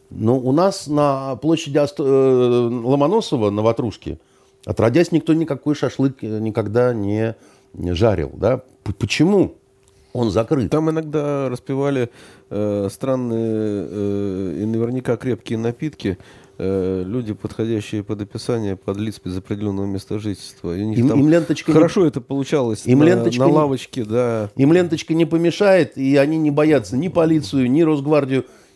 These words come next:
Speaker 1: ни, страшно сказать, Ф С Б. Потому что им нечего терять.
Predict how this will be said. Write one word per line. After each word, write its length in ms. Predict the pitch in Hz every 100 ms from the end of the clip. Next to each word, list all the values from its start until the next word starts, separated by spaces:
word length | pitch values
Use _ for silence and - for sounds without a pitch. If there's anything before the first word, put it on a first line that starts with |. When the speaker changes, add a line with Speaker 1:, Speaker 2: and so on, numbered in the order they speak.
| -
Speaker 1:
ни, 180 | 110 147
страшно 380 | - 139 127 131
сказать, 400 | - 127 147 143
Ф 100 | 120
С 120 | 139
Б. 300 | 160 190 104 - 101 _ - _ _ _
Потому 260 | - 131 139
что 140 | -
им 100 | 143
нечего 320 | 151 170 151
терять. 460 | 143 170 185 92 -